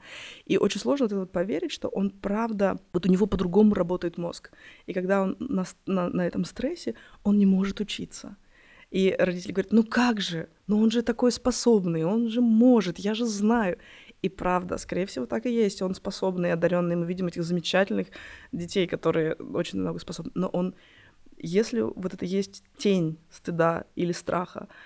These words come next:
э, или ожидания того, что сейчас там будет какая-то оценка или нашим отношениям что-то угрожает, он не может учиться. Э, и нужно его прежде всего успокоить.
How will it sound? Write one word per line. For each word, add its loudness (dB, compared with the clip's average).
э, -2
или -2
ожидания -2
того, -6
что -12
сейчас -12
там -10
будет -10
какая-то -8
оценка -2
или -2
нашим -2
отношениям -4
что-то -10
угрожает, -4
он -2
не -2
может -4
учиться. -8
Э, 0
и 2
нужно 2
его 0
прежде 0
всего -6
успокоить. -10